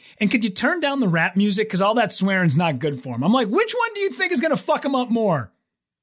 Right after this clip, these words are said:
Which one? The fact that we're listening to Ice Cube's It Was a Good Day on the boat, or the fact that you just said as an adult, as the person who is supposed to be the protector of these children, that you were going to beat their ass?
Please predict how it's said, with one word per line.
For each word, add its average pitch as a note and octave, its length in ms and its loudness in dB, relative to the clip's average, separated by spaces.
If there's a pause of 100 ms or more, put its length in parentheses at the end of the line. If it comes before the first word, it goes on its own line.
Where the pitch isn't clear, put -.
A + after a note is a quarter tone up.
(200)
Which F#4 260 2
one? B3+ 360 2 (560)
The B3 80 -2
fact F4 260 4
that F4+ 120 2
we're D4 80 -4
listening D#4 360 -2
to C4 140 0
Ice D4+ 280 2
Cube's E4 380 -2
It D4 60 -4
Was B3+ 160 0
a B3 40 0
Good B3+ 280 0
Day C#4 220 0
on C#4 120 0
the A#3+ 60 0
boat, B3 360 0 (100)
or A#3+ 220 0
the B3 80 -2
fact D4 300 0
that A#3+ 100 -2
you B3 140 2
just F#3 420 2
said C4 260 0
as A3 240 0
an A3 60 -4
adult, A3 380 0 (160)
as A3+ 160 0
the B3+ 100 2
person G4+ 380 -2
who E4+ 80 -2
is D4+ 80 2
supposed C4+ 340 0
to G#3 60 -2
be A#3 140 0
the G#3 120 0
protector G#3+ 480 -2
of F3+ 100 0
these F3+ 160 0
children, E3 580 0 (380)
that G#3+ 180 2
you C#4+ 100 2
were B3+ 80 2
going B3 180 0
to G#3 80 2
beat F#3 300 -2
their G3 220 2
ass? C3+ 420 0